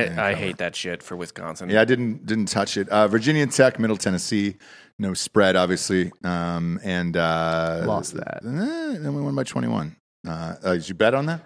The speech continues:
Speaker 3: I did.
Speaker 1: You fucking
Speaker 3: Took Middle
Speaker 1: dirtbag.
Speaker 3: Tennessee. I think it was, like, fourteen and a half.
Speaker 1: Ooh, ooh, is that it?
Speaker 3: Yeah.
Speaker 1: Shit. Why is Virginia Tech ranked?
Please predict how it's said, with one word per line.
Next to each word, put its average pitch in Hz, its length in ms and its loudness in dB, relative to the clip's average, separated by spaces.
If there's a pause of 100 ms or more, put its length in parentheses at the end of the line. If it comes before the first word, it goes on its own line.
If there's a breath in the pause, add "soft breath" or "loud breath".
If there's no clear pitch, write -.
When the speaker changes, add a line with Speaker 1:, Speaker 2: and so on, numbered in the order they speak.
(140)
Speaker 3:
I - 20 -4
did. 117 380 0
Speaker 1:
You - 100 -12
fucking - 440 -10
Speaker 3:
Took 113 200 -2
Middle 113 220 0
Speaker 1:
dirtbag. 110 60 -4
Speaker 3:
Tennessee. 117 340 -2
I 110 80 -4
think 117 140 -6
it - 20 -6
was, 104 80 -10
like, 101 100 -14
fourteen 113 380 -6
and 113 100 -4
a 120 40 -4
half. 120 280 -6 (520)
Speaker 1:
Ooh, 349 240 4
ooh, 254 320 2
is 73 140 -12
that 113 120 2
it? 185 240 2 (340)
Speaker 3:
Yeah. 123 120 -6 (260)
Speaker 1:
Shit. - 380 -8 (180)
Why - 140 -6
is 185 80 -2
Virginia 147 340 -6
Tech 107 220 -8
ranked? - 340 -12